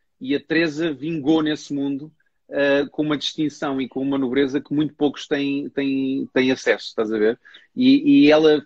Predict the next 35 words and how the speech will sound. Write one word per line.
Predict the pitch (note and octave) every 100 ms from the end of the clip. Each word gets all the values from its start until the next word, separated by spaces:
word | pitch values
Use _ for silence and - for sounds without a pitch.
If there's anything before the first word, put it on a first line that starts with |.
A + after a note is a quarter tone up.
| -
fez | D#3 D3 C#3
isso | D3+ - F3 F3
e, | D3+ C3+ C#3+
e | B2+
continua | E3+ E3 - D#3 D3
a |
fazê-lo | - C3 B2 C3
com | B2+ C#3
uma | C#3 C3
classe, | - C#3 C3+ - -
com | B2
uma |
elegância | B2+ B2 C3 A#2+ A#2
e |
com | - C3+
um |
sorriso | - - C#3+ A#2+ B2+
nos | A2+
lábios, | B2 B2 B2+ C3 - _ _ _ _
que | _ C#3+ C#3+ C#3+ D3+
é, | D#3
epá, | - D3+ C3+
é, | A#2+ C#3+ B2+
é, | C#3+ C3+
para | A#2+
mim | C#3+ E3 F3
é, | E3+ D#3+
é, | E3 F3 D#3 D#3 F3 _ _ -
é, | D3 D#3 F#3 - D3
é, | C#3 _ -
epá, | - E3
é |
espetacular. | D#3 - D3 - D3+ F#3 C#3
É, | A2
é, | A2 A2 A#2 A2+ A#2+ B2